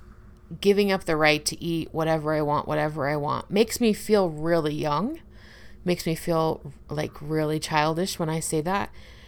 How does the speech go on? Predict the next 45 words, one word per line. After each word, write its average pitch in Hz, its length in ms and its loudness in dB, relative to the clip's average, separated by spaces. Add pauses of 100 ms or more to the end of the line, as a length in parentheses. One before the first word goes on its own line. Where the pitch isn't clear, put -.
(120)
But 185 100 2
that's 208 220 10
because 226 240 2
I 196 100 8
developed 165 800 4
that 160 360 6
mechan-, 170 500 0
that 160 180 0
coping 175 320 2
mechanism 247 580 0
when 170 280 4
I 165 140 4
was 175 220 0
chi-, 175 240 0
when 165 140 0
I 156 120 0
was 170 120 2
a 160 60 -4
child. 180 560 -2 (560)
It 175 80 6
was 180 120 6
one 185 120 8
of 170 60 6
the 185 80 2
things 170 300 -2
I 175 100 4
had 170 160 4
access - 520 -2
to. - 220 -8 (100)
I 139 60 -6
had 160 140 0
access - 460 -4
to 147 120 -8
food. - 380 -10 (1600)
So 240 540 6 (2500)
that's 220 280 6
one 220 80 8
of 214 60 6
the 208 60 6
things 196 220 2
I 180 60 6
have 170 260 2
to 160 180 2
sacrifice. 156 720 0
That's 165 260 2